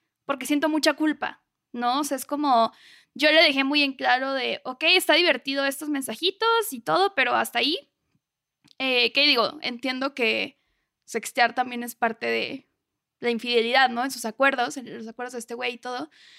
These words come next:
Entonces, también eso era así como que yo nunca había hecho algo así, me estaba confrontando mucho conmigo misma, ¿no? Como de,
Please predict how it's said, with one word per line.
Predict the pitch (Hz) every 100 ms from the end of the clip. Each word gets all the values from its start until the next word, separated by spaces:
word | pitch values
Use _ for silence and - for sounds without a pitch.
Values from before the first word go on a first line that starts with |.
| -
Entonces, | - 285
también | 330 330 330
eso | 339 349
era | 349
así | 370
como | - 349 302
que | 247 240 226 226
yo | 277
nunca | 320 359 330
había | 294
hecho | 285
algo | 320 269
así, | 240 330 359
me | 381
estaba | 285 311
confrontando | 330 311 262 240 262 285
mucho | 277 -
conmigo | 285 240 247 262
misma, | 262 269 277 294 440 _
¿no? | 254 254
Como | 285 254 247
de, | 226 220